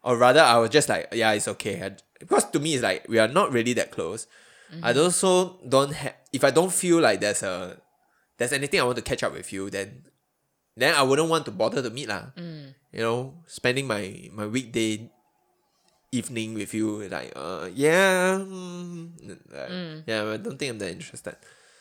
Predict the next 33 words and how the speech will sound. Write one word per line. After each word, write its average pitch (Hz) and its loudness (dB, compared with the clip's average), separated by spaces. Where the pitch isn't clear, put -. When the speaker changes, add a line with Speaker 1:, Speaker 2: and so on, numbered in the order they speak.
Speaker 1:
So 214 4
anyway, 160 6
I 135 8
was 120 4
like, 107 4
"Okay, 117 2
fine, 120 2
I'll 95 -10
go." 107 -2
We 120 -4
met 120 0
up 120 6
and 104 -2
we 107 -4
were 110 0
discussing 131 0
about, 101 -4
like, 85 -8
plans 107 -2
and 95 -12
all. 90 -12
So - 4
<laughs> - -20
the 131 -10
story 127 2
is - -12
quite - -10
funny. - -14
He, 139 0
he, 143 2
he, 165 0
he's 139 2
like, 120 6